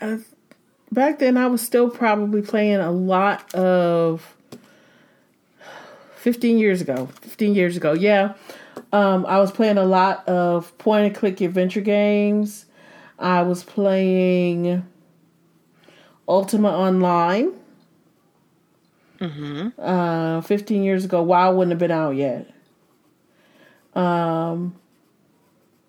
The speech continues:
Speaker 1: I was, oh, you know what I was playing? I was, I also played a whole hell of a lot,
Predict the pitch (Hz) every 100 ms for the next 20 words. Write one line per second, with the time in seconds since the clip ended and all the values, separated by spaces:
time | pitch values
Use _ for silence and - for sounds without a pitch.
0 | _ _ _ _ _ _ _ - - -
1 | _ _ _ _ _ _ _ _ - 185
2 | 185 185 180 180 180 175 175 175 175 175
3 | - - - _ - 196 285 - 202 202
4 | 208 214 208 208 - 240 240 233 - 190
5 | 185 - 208 269 208 - 220 185 175 180
6 | 214 220 214 214 214 220 220 220 214